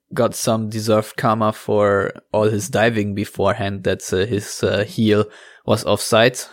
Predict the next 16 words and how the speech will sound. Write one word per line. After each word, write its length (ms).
Um, 460
you 120
know, 120
Marco 300
Reus 260
had 120
a 60
similar 420
situation. 720
Was 200
it 120
against 340
Bremen 480
or 480
so? 380
But 400